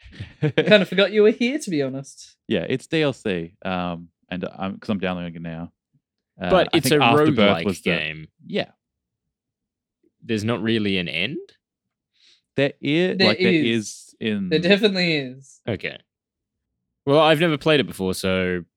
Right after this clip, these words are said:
Speaker 3: I thought I, I do wanna play things that I've never played before, but I want them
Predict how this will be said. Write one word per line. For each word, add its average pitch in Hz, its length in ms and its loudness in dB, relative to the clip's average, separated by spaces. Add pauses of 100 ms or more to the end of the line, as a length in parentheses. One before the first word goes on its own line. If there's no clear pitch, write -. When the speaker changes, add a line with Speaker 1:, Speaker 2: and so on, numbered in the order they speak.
(160)
Speaker 3:
I 101 100 -2
thought 101 380 -2
I, 104 220 0 (480)
I 113 60 -4
do 104 220 0
wanna 156 160 2
play 123 200 2
things 113 240 -2
that 110 120 2
I've 101 100 0
never 95 200 -4
played 104 260 2
before, 95 340 -2
but 90 160 -2
I 90 80 0
want 90 420 -6
them 87 240 -6